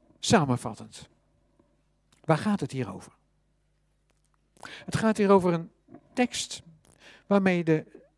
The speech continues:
schrijver van deze brief vanuit het Oude Testament wil aantonen, God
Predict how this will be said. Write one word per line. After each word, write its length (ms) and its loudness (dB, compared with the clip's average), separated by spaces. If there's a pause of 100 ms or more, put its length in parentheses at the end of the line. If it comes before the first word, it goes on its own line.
(180)
schrijver 600 -2
van 180 -6
deze 320 0
brief 500 -4 (320)
vanuit 340 4
het 160 -6 (140)
Oude 380 4
Testament 560 0
wil 260 0
aantonen, 640 -4 (840)
God 560 -4